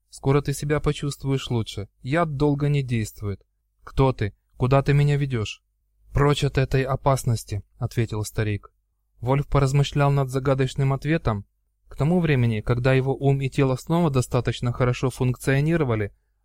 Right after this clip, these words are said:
они подошли ко входу в другую пещеру. Они прошли через комплекс помещений, постепенно приведших их наверх. Когда они покрыли около двух миль, старик остановился перед пещерой с большой железной дверью.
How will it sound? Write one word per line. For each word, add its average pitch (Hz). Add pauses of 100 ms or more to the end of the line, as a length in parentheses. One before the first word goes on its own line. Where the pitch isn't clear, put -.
они 139
подошли 160
ко 147
входу 139
в 131
другую 131
пещеру. 107 (580)
Они 139
прошли 139
через 135
комплекс 135
помещений, 139 (100)
постепенно 175
приведших 151
их 143
наверх. 117 (400)
Когда 135
они 156
покрыли 147
около 139
двух 135
миль, 175 (200)
старик 151
остановился 139
перед 135
пещерой 156
с 127
большой 123
железной 139
дверью. 107